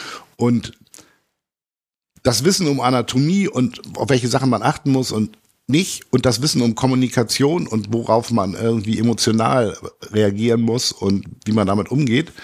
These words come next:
das ist der Sozialarbeiter. Und das, wenn du irgendwie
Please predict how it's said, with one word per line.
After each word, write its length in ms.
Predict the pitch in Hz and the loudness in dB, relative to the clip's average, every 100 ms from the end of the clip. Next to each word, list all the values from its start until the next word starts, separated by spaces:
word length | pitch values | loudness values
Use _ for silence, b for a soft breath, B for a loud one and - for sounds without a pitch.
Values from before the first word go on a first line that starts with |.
| B B B | B B B
das 140 | - 107 | -2 0
ist 100 | - | 2
der 80 | |
Sozialarbeiter. 880 | 104 104 - 123 104 92 87 92 135 - B B B | 0 0 0 2 2 0 -2 -2 -6 -8 B B B
Und 160 | - 104 | -4 0
das, 300 | 127 - - - | 0 0 -6 -4
wenn 180 | 120 131 | 0 2
du 240 | 123 113 | 0 0
irgendwie 600 | 117 113 98 113 110 92 | 0 -2 0 2 2 0